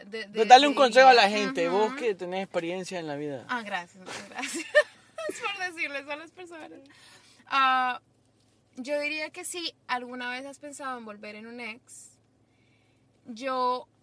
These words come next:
Speaker 1: sacaría de pronto un poquito de esa tierrita que habían como que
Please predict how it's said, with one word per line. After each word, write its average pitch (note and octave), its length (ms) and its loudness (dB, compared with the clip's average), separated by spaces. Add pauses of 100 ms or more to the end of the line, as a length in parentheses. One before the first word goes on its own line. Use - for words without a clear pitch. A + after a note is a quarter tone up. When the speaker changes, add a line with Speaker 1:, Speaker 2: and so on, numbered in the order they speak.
(400)
Speaker 1:
sacaría C#4+ 680 -6
de C#4 120 -4
pronto B3+ 380 -10
un A#3 60 -14
poquito C#4 540 -12
de D4 180 -6
esa C4+ 220 -12
tierrita C4+ 1120 -12
que C4 120 -12
habían B3 1000 -14
como C4 280 -16
que G3+ 640 -12